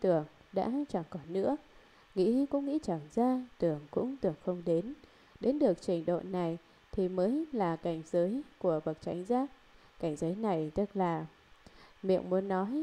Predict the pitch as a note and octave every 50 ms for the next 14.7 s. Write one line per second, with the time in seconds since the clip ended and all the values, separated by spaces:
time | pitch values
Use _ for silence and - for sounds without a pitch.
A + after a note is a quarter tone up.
0 | D#4+ - G#3 F3 D#3+ D3+ D3 D3+ D#3 D3 D3 D#3+ F3 F3+ G#3+ A#3+ C4 C4+ - A#3+
1 | A#3 C4 C#4 C4+ - C4 B3+ B3 B3+ C4 C#4+ D#4+ - - - - - - - -
2 | - _ - F3+ F3+ F3 E3 E3 F3+ G3+ - - G#3 G3 F#3 F3 F3 F3 - -
3 | F#3 D#3+ D#3 D3+ - G#3 A3 A3+ G#3+ F#3 E3+ D#3 - - - - F3+ D#3+ C#3 -
4 | - - D3 C#3 C#3 D#3 F3 F3 A3 C4 C#4 - - - - - - - - -
5 | - - - _ - - - F#3+ F#3 F3+ F#3 F#3 F#3 F3+ F#3 F#3+ A3+ C4+ C4+ A#3+
6 | A3+ A3 A#3 C4+ D#4 D#4+ - A3 G3 E3+ D#3 D3 D#3 D#3 D3+ D3+ D#3+ F#3 - B3
7 | C4+ C#4+ - - G3+ E3+ D3 C#3 - - D#3 C#3+ D3 D#3 F#3 G3+ A#3+ C#4 D#4 -
8 | - - - _ _ - F3+ F3+ A3+ C#4+ D4+ - - E3+ D3 C#3+ - - G#3 G#3+
9 | A3+ A#3 A3+ - - - - - - - - G3+ F3+ F3+ - - F#3+ F3+ F3 E3+
10 | E3+ E3+ F3 F#3+ A#3 B3+ C4 C4+ C#4 D4+ D4+ - A3 F#3+ E3 D3+ D3 - - -
11 | - - _ - G#3+ A3 C4 D4 D#4+ D#4 - A3 F3+ D3+ C#3 - B3 C4+ - -
12 | - C4 C4 C4 C4 - - - - - - - - F3 E3 D3+ C#3 E3 G3 F#3+
13 | - B3+ A#3+ - A#3+ B3 A#3+ B3 A#3+ - - - - - - F#3 F3+ F3 F3 F3
14 | - - - G#3 G3 - F3 E3 D3+ D#3 - - E3